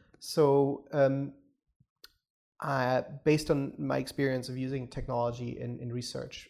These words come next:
I, uh, with my co-founder, actually, we, we planned to, to start a company to work on this project anyway. And it happened that at the time, um, my, my institute, my research institute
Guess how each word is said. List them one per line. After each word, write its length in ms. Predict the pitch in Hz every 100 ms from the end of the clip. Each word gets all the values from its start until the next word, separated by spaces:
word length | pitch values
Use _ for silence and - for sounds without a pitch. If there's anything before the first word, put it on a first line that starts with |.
| -
I, 340 | 131 64 64 - _ - - - - - - - - -
uh, 200 | 135 131
with 140 | 131 123
my 120 | 123
co-founder, 500 | - 147 - 131 127
actually, 220 | 123 123
we, 180 | 120 120
we 140 | 127
planned 440 | 120 - 127 123 120
to, 260 | 127 120 -
to 100 | -
start 240 | 120 123 117
a 40 |
company 380 | 117 123 117 120
to 140 | 120
work 220 | 120 120 -
on 80 |
this 100 | 120
project 460 | - 120 120 113 -
anyway. 480 | 123 117 - - 147 _ _ _ _ _
And 640 | 147 135 135 135 135 135 139 -
it 120 | 135 _ - -
happened 400 | - 147 151 131
that 140 | 127
at 160 | - -
the 80 | 127
time, 560 | - 175 160 139 131 - - _ _
um, 680 | - 131 123 123 127 127 131 -
my, 460 | 143 131 127 131 123
my 160 | 131 120
institute, 340 | 143 135 135
my 80 | 127
research 320 | 131 123 127
institute 480 | 120 - 120 123 120